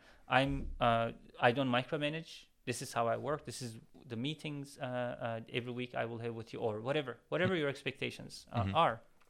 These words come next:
Speaker 1: What's your paper writing strategy? What happens to corresponding authorships? What happens when someone doesn't want to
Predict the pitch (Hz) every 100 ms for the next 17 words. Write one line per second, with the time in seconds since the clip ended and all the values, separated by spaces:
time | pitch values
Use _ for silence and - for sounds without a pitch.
0 | _ _ - - 135 156 - 139 - 139
1 | 143 135 135 123 107 - - - - -
2 | _ - - - 131 147 151 135 - -
3 | 123 120 - 123 120 117 113 - - -
4 | - - 131 143 143 139 127 131 123 127
5 | 139 127 131 127 123 131 123 120 131 127
6 | 127